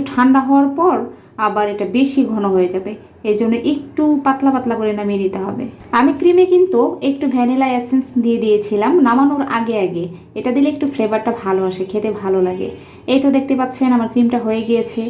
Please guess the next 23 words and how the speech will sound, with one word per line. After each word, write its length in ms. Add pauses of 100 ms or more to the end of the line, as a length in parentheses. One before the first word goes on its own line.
(360)
আমি 300
এখন 400
সেট 320
করে 140
নিচ্ছি 400
ভিতরে 320
ঢেলে। 320 (360)
আমার 280
এই 120
ভিডিওটি 500 (320)
যদি 240
ভালো 320
লেগে 180
থাকে 220
আপনাদের, 440
তাহলে 260 (160)
লাইক, 320
কমেন্ট, 380
শেয়ার 380
করতে 200
ভুলবেন 400
না 120
কিন্তু। 360